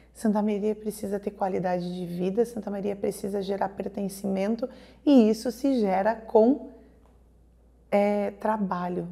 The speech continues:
se gera com oportunidade de trabalho, se gera com crescimento. "Ah, Roberta, mas como tu vai fazer isso?" Bom, nós temos que retomar aquilo que Santa Maria tem de bom, fortalecer aquilo que nós temos de bom,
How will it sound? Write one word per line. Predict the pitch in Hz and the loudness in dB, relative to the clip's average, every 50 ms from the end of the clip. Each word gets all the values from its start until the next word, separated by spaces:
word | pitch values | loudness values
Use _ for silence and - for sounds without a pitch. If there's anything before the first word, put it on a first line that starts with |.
| - | -12
se | - - - 214 202 | -16 -4 0 0 0
gera | 180 196 202 208 233 | 2 2 4 4 2
com | 233 - 247 233 226 | 2 2 0 0 0
oportunidade | 226 226 - 240 226 - 247 233 226 226 208 214 202 202 220 240 214 226 226 208 | 0 0 0 0 0 2 0 -2 0 0 -2 -2 -2 -2 -2 -2 -2 -2 -2 -4
de | 214 220 | -4 -6
trabalho, | 220 - 220 220 208 190 190 190 180 185 185 185 185 180 180 - - - - - | -6 -6 -6 -4 -2 0 0 0 0 0 0 0 -2 -4 -6 -10 -16 -20 -20 -20
se | - - - 214 | -4 0 2 4
gera | 202 208 208 214 233 | 4 4 4 2 2
com | 233 240 247 240 233 | 2 4 4 2 2
crescimento. | 233 - 233 240 233 240 - - 254 254 247 226 214 208 202 196 202 208 202 - - - - - - | 4 6 6 6 6 4 2 4 4 6 6 4 4 4 2 0 -2 -4 -8 -10 -14 -20 -20 4 6
"Ah, | - 254 | 6 6
Roberta, | 262 277 254 240 233 240 254 | 8 8 8 8 6 6 4
mas | 254 254 254 - | 2 2 2 2
como | - 269 254 254 269 262 | 4 6 8 8 8 6
tu | 262 262 | 4 2
vai | 226 247 240 | 2 2 2
fazer | 226 - 233 220 208 220 | 2 0 0 0 2 2
isso?" | 202 190 185 180 - - 196 - - - - _ _ - | 2 2 0 -2 -6 -12 -18 -20 -20 -20 -20 _ _ 4
Bom, | 254 277 | 6 6
nós | 262 220 208 - | 6 4 2 0
temos | - 226 233 247 240 | -2 -2 0 -2 -2
que | - - 233 214 208 - - - - - - - - - | -2 0 0 0 0 -2 -8 -20 -20 -20 -20 -20 2 4
retomar | - 226 233 - 240 233 226 220 240 | 6 6 6 6 4 6 6 4 2
aquilo | 254 247 - 302 269 | 2 2 2 0 0
que | - - | 0 -2
Santa | - - 254 220 240 | -2 -2 0 0 2
Maria | 233 220 220 220 | 2 2 2 0
tem | 220 220 214 | 0 0 0
de | 202 202 202 | 0 -2 -2
bom, | 180 190 190 202 247 247 | 0 2 2 4 4 4
fortalecer | - - 240 240 - 226 214 208 208 208 - - - - 233 247 285 | 2 0 -2 -2 0 0 0 2 0 0 -4 -4 2 4 6 6 6
aquilo | 302 294 - - 254 240 | 4 2 -2 -2 0 0
que | 226 - | 0 0
nós | 233 233 220 220 - | -2 -2 -2 -6 -8
temos | - - 233 240 247 262 269 240 233 | -6 -4 0 2 2 2 2 2 2
de | 254 | 0
bom, | 247 220 208 208 202 202 202 196 | 2 4 4 6 6 4 4 0